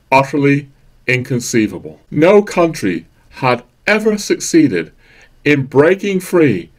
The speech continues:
from the superpower of that time, the mighty British Empire, on which, famously or infamously, the sun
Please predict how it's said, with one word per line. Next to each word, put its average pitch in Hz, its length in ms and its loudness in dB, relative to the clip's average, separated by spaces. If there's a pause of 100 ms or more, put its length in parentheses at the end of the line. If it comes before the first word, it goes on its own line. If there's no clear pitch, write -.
(360)
from 127 240 0
the 120 80 2
superpower 110 960 0
of 87 80 -6
that 90 240 -6
time, 82 500 -10 (540)
the 101 140 0
mighty 131 640 0 (280)
British 120 440 0 (120)
Empire, 107 680 -6 (520)
on 107 240 0
which, - 440 -2 (340)
famously 107 880 0 (540)
or 98 260 0
infamously, 101 840 -2 (460)
the 90 100 -2
sun 113 540 -2